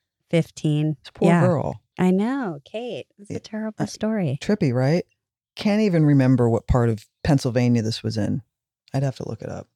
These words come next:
Speaker 1: I didn't have any of that at my camp.
Speaker 2: You went to overnight camp?
Speaker 1: Sleepaway, yeah, Camp Kataki.
Speaker 2: Camp Kataki. Is
Speaker 1: It
Speaker 2: it
Speaker 1: was
Speaker 2: still
Speaker 1: amazing.
Speaker 2: around?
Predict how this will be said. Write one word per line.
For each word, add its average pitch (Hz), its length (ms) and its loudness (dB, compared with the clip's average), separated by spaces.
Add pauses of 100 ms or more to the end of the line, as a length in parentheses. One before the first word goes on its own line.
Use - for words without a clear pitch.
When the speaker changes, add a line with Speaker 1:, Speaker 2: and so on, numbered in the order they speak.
Speaker 1:
I 185 60 0
didn't 185 220 4
have 170 180 2
any 151 200 2
of 139 100 2
that 131 160 0
at - 80 -2
my 131 160 2
camp. - 400 -4 (300)
Speaker 2:
You 160 100 2
went 165 140 4
to 160 60 0
overnight 151 380 2
camp? 107 280 -4 (260)
Speaker 1:
Sleepaway, 233 520 2
yeah, 175 240 2
Camp 175 260 0
Kataki. 156 680 -2
Speaker 2:
Camp - 200 -18 (120)
Kataki. - 520 -12
Is 139 80 0
Speaker 1:
It - 20 2
Speaker 2:
it - 20 6
Speaker 1:
was 170 80 6
Speaker 2:
still 160 120 6
Speaker 1:
amazing. 147 280 6
Speaker 2:
around? 139 120 2